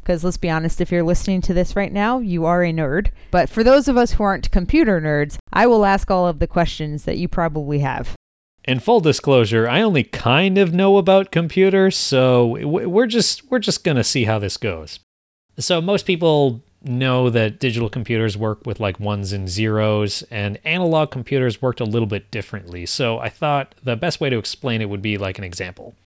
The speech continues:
Speaker 2: Let's say you wanted to know how many people were inside of a concert hall at any given time.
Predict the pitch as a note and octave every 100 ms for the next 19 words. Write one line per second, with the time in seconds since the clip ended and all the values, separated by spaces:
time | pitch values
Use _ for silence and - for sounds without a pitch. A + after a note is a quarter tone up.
0 | _ _ _ _ _ - A#3 A#3+ - -
1 | G3+ F3+ F3+ F3 D3+ - C#3 C#3 D3 D3
2 | C#3 - C#3 B2 A2 A#2+ A#2 B2+ C3+ C3+
3 | A#2 C3 C3+ C3 B2 - C3+ - G#2+ A2
4 | A2+ A#2+ A2+ C3 A#2 A2+ G2+ G#2 G2 -
5 | - C3+ A#2 A#2+ F#2+ F#2 F2+ E2+ E2 _
6 | - G#2+ G2 F#2 G2 G#2+ F2+ E2+ F#2+ E2+
7 | F2+